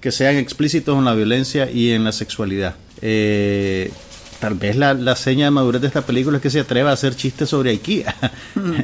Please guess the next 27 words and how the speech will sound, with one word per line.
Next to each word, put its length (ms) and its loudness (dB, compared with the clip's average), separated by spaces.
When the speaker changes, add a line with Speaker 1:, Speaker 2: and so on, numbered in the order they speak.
Speaker 1:
<laughs> 180 -18
en 120 2
una 220 4
película 360 6
Speaker 2:
No. 40 0
Speaker 1:
que 80 4
van 160 6
a 80 6
dif-, 340 2
distribuir 580 4
en, 260 2
en, 360 4
en 180 2
todo 180 0
el 80 2
mundo, 340 2
pues. 220 2
Speaker 2:
Ok. 100 -4
Speaker 1:
Eh, 360 0
o 60 0
sea, 160 6
yo 180 4
creo 240 6
que 80 2
es 60 6
una 160 6
película 520 2